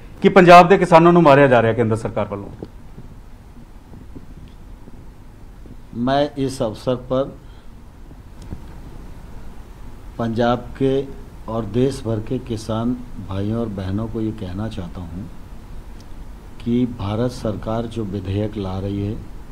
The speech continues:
Speaker 2: ये विधेयक किसान के क्षेत्र में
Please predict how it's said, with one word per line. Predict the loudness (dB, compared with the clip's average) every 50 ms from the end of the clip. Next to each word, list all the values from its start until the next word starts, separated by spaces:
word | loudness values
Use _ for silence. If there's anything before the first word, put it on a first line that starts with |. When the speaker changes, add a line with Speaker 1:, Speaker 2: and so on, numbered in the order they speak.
| -16 -16 -16 -16 -16 -16 -16 -16 -16 -16 -16 -16 -16 -16 -16 -14 -10 -4
Speaker 2:
ये | -2 -2 -2 -2 -2
विधेयक | -4 -4 -2 -2 -2 0 0 -2 -2 -6 -10 -12 -14 -14 -14 -12 -14 -14 -12 -12 -12 -12 -12 -12 -12 -12 -12 -12 -14 -14 -6
किसान | -6 -6 -4 -2 0 0 2 2 0 0 0 -2
के | -4
क्षेत्र | -4 -4 -4 -4 -4 -4 -2 -4 -2 -2
में | -2 -2